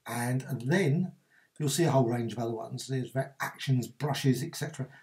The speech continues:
But there's also a section for swatches. And within that, you'll see a whole range of these files, A S E files, and art history, colour books. But you can also add your own. And I'm just gonna quickly just show you there,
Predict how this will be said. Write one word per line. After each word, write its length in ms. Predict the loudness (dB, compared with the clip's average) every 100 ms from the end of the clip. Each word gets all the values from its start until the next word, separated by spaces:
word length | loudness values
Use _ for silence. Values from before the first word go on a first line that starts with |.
| _
But 120 | 2
there's 160 | 4 4
also 260 | 2 2
a 60 | 2
section 460 | 2 -2 2 2 4
for 360 | 2 0 0
swatches. 760 | -2 2 2 2 -4 -6 -6 -10 -14 _ _ _ _
And 440 | 0 2 4 4 2 2
within 360 | 4 6 4
that, 300 | 2 -2 -8 _
you'll 200 | -2 0
see 260 | 2 4 4
a 60 |
whole 180 | 4 0
range 380 | -2 -4 -4 -2
of 160 | -4 -6 _ _ _
these 220 | -2 -2
files, 380 | 0 -2 -2 -4
A 200 | -6 -6
S 140 | -2 4
E 160 | 4
files, 480 | 4 2 4 4 0 -8 _ _ _ 0
and 480 | 2 4 2 0 -4
art 260 | -4 -4 0
history, 460 | -2 -2 2 2
colour 260 | 2 -2 -4
books. 360 | 0 -2 -2 -14 -20 _ _ _
But 280 | 4 4 4
you 60 | 0
can 120 | 2
also 300 | 2 2 -2 0
add 180 | 2 6
your 180 | 6 6
own. 380 | 2 -4 -6 -10 -4
And 140 | 0
I'm 100 | 2
just 160 | 2 2
gonna 160 | 2
quickly 480 | 2 0 -2 -2 -2 -6 _ _
just 140 | -10 -4
show 80 | -2
you 120 | 0
there, 340 | -2 -2 -6